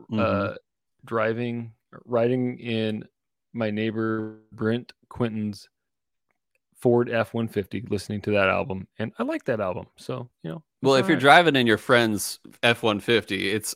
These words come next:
Speaker 1: uh, it's, like, the perfect moment. You know, it's like,
Speaker 2: It
Speaker 1: it's
Speaker 2: was.
Speaker 1: like a, it's like a, what, what's the, what's the product that's like, that's like a Nestle moment, or that's like a Rolex
Speaker 2: Probably
Speaker 1: moment, or
Speaker 2: something.
Speaker 1: so-, or not Rolex, or, like,
Speaker 2: <laughs>
Speaker 1: Rolaids moment, or something like, or like a,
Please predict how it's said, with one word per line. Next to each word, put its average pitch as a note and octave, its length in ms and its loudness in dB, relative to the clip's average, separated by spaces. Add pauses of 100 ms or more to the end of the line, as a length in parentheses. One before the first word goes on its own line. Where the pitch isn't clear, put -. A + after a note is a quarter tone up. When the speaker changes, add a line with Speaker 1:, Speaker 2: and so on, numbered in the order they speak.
Speaker 1:
uh, A#2 260 0
it's, - 260 -10
like, G#2 200 -2
the A2+ 80 -4
perfect A#2+ 420 0
moment. G#2 400 0 (120)
You A#2 120 -4
know, G2 140 2
it's - 120 -2
like, A2 180 2
Speaker 2:
It G#2+ 80 -6
Speaker 1:
it's G#2+ 40 -4
Speaker 2:
was. G#2+ 60 -2
Speaker 1:
like C#3+ 160 4
a, G2 200 0 (540)
it's - 180 -8
like D3 140 2
a, G#2+ 260 4
what, D3 200 2
what's F#3 240 0
the, F#3+ 340 4
what's D#3 220 -4
the F#3 120 0
product A2+ 540 2
that's - 180 -6
like, G2 200 -4
that's D3 260 2
like G#2+ 160 0
a G2+ 60 -2
Nestle A#2 500 0
moment, G2 460 -2
or A#2 100 4
that's A#2+ 300 2
like A2 220 2
a F#2+ 220 0 (320)
Rolex B2 400 8
Speaker 2:
Probably C3 260 6
Speaker 1:
moment, G#2 380 6
or G2 80 0
Speaker 2:
something. F3+ 200 -4
Speaker 1:
so-, B2+ 60 0
or C3+ 40 2
not D3 180 6
Rolex, G#2 520 4
or, G#2 120 4
like, G#2+ 160 4
Speaker 2:
<laughs> - 0 -
Speaker 1:
Rolaids A2+ 640 6
moment, G2+ 320 0
or G2+ 100 -2
something G#2+ 200 -4
like, G#2 140 0
or B2+ 100 8
like B2+ 220 6
a, G#2 240 4